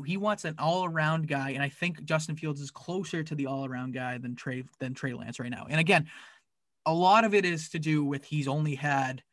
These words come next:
a few games on tape. We haven't seen a whole lot, and again, it's against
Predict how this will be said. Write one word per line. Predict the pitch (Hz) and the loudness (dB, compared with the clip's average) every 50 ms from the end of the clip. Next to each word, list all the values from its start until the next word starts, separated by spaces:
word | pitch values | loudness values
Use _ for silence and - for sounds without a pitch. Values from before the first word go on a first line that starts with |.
| _ - - _ _ _ _ _ _ - | _ -20 -20 _ _ _ _ _ _ -4
a | 135 139 | -4 -4
few | - - - 151 147 147 143 139 | -4 -4 -2 0 0 0 0 0
games | 143 139 135 131 131 131 123 | -2 -2 -2 -2 -2 -4 -6
on | 127 120 113 117 | -6 -8 -8 -8
tape. | - - - - - _ - | -10 -14 -18 -18 -20 _ -10
We | 160 185 139 | -6 -4 0
haven't | 147 156 156 147 147 135 | 0 2 2 0 0 -4
seen | - - 175 175 170 156 143 139 - | -4 -4 -2 0 0 0 -2 -2 -6
a | 131 | -8
whole | 131 - - 156 151 147 139 | -6 -2 0 0 0 2 2
lot, | 143 143 135 127 - - _ | 2 2 0 0 -2 -6 _
and | - 143 139 | -4 -4 -2
again, | 131 135 151 151 147 139 135 | -2 -2 -2 -2 0 0 -2
it's | 135 - - | -4 -6 -8
against | 139 139 - - 135 139 135 135 - - - - - | -12 -10 -6 -4 -2 -2 -2 -4 -6 -10 -14 -16 -20